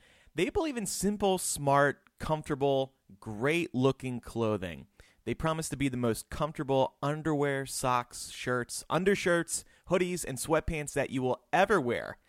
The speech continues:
They actually invited me to do some shopping on their website, and I was pleasantly surprised by how fun it was to shop the site. <laughs> First of all, you don't get that experience too often online.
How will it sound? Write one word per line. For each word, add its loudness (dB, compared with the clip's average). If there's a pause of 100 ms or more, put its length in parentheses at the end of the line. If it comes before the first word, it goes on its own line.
(540)
They 4
actually 2
invited 6
me 2
to 2
do 0
some -6
shopping 2
on 2
their 0
website, 2
and -2
I 0
was -2
pleasantly -2
surprised -2
by 0
how -4
fun -6
it -6
was -2
to -10
shop -4
the -14
site. -10
<laughs> -20
First 0
of -8
all, -4
you -6
don't -4
get -2
that 4
experience -6
too 0
often 0
online. -8